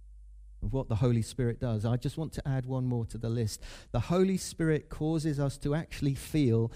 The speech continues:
the heart of Christ, the heart of Jesus. Because you could have come for the last three or four months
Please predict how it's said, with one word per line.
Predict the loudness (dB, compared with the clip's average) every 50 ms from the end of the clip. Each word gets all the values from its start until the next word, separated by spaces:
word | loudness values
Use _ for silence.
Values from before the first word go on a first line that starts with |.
| -12 -6 -2
the | -2
heart | -2 2 2 2 2 2 0 0 -4 -12 -6 -2
of | -2 -2 -2
Christ, | 0 -2 -2 0 0 -2 -4 -8 -14 -16 -18 -20 -20 -20 -20 -20 -20 -20 -20 -20 -20 -20 -20 -20 -20 -20 -20 -20 -20 -2 0
the | 2 2
heart | 2 2 0 0 0 0 -2 -4 -2
of | -2 -2 -2
Jesus. | -2 -4 -4 -4 -4 -6 -10 -12 -14 -16 -16 -18 -20 -20 -20 -20 -20 -20 -20 -20 -20 -20 -20 -20 -20 -20 -20 -20 -20 -20 -20 -20 -20 -20 -20 -20 -20 -20 -20 -18 -20 -18 -18 -18 -18 -18 -18 -18 -18 -18 -10 -10 -8 -8 2 6
Because | 6 6 10 10 8 8 8 4
you | 2
could | 6 6 8 8
have | 8 8 8
come | 6 6 6 6 6 4 2
for | 4 4 6 6 6 4 2 -6 -16 -18 -14 2
the | 6 8
last | 10 10 10 8 8 6 6 4 2 -2 -6
three | -8 -12 -12 -4 4 6 8 8
or | 8 6
four | 4 4 4 6 6 6
months | 6 8 8 8 6 4 0 -2 -4 -4 -4 -6